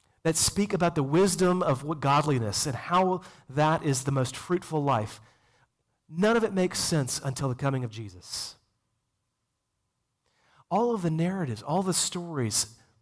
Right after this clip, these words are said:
about Joshua leading his people into the promised land, about David overcoming Goliath, about all of the Old Testament heroes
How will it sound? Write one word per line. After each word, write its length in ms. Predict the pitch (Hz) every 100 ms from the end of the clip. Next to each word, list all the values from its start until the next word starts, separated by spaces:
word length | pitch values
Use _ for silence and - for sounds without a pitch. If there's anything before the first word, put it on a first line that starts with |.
| _ _ _ _ _ _ _ 135
about 220 | 156 131
Joshua 500 | 143 160 185 - 139
leading 420 | 127 165 196 175
his 200 | 151 -
people 540 | - 165 160 98 87 - _ _ _ _
into 220 | 190 196
the 80 | 165
promised 500 | - 156 143 135 -
land, 320 | 117 92 82 80 _ _ _ _ -
about 320 | 165 151 135
David 500 | 156 190 165 113 98 - _ -
overcoming 580 | 180 185 - 175 160 143
Goliath, 760 | 123 113 110 98 80 - - - _ _ _ _ _ _ _ _ _ _ _ _ -
about 280 | 147 170 -
all 340 | 175 214 240
of 200 | 220 175
the 160 | 180 180
Old 160 | 185
Testament 440 | - 185 - 165 143
heroes 680 | 151 139 113 92 95 -